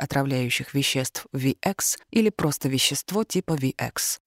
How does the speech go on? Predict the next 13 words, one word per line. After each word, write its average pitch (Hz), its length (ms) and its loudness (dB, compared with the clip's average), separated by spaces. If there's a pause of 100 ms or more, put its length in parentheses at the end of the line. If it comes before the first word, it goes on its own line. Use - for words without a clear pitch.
Это 175 180 4
название 180 500 6
было 170 180 4
ещё 165 340 4
и 160 40 6
абсурдным, 151 680 4
потому 143 300 2
что - 120 0
британо-американское 147 1160 4
боевое 131 400 2
вещество 131 540 0
V 131 200 0
X - 380 -2